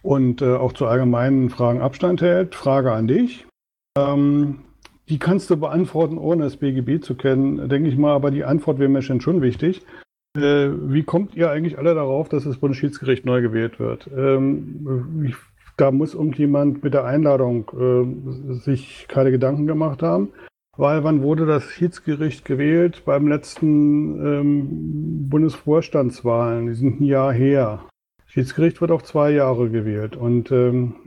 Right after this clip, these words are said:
deswegen wäre mir aus deiner Sicht, äh, äh, die, die Antwort wichtig, wie du das dann, äh, siehst, wie sich das dann rechtlich hier verhält. Oder wissen wir von Rücktritten nichts? Wäre ja auch eine Variante.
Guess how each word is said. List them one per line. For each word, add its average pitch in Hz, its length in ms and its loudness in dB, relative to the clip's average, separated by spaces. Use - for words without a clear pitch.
deswegen 147 840 2
wäre 151 260 2
mir 147 680 0
aus 139 520 -6
deiner 147 400 2
Sicht, 151 380 -2
äh, - 20 -2
äh, 143 720 0
die, 135 180 -2
die 135 160 0
Antwort 151 560 0
wichtig, 147 640 0
wie 139 160 -4
du 143 160 0
das 131 380 0
dann, 131 440 0
äh, 127 300 0
siehst, 139 380 -2
wie 127 120 0
sich 123 260 -2
das 127 220 0
dann 117 140 -2
rechtlich 120 420 -2
hier 123 140 0
verhält. 104 480 -8
Oder 147 440 2
wissen 156 420 -2
wir 151 180 0
von 143 160 0
Rücktritten 127 580 -2
nichts? 107 320 -10
Wäre 127 220 2
ja 123 80 0
auch 123 160 -6
eine 117 120 -4
Variante. 117 520 -6